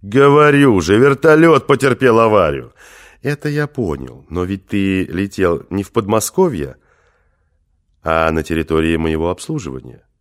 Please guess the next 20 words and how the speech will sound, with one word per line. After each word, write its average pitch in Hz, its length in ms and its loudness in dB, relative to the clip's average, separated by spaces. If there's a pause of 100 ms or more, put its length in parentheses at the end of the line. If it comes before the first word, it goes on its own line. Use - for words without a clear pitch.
Что - 300 -4
ты 156 160 -4
делаешь 143 340 2
в 110 60 -4
зоне 127 300 2
наших 120 360 0
национальных 110 580 0
интересов?» 98 720 -4 (1000)
«У 87 120 -2
меня 113 360 4
отпуск. 92 600 -2 (340)
Я 107 260 2
прилетел 110 560 0
на 104 100 2
сафари». 73 600 -2 (920)
«А, 135 880 0
м, 85 600 -12
это 98 260 0
другое 107 380 2
дело. 71 520 -4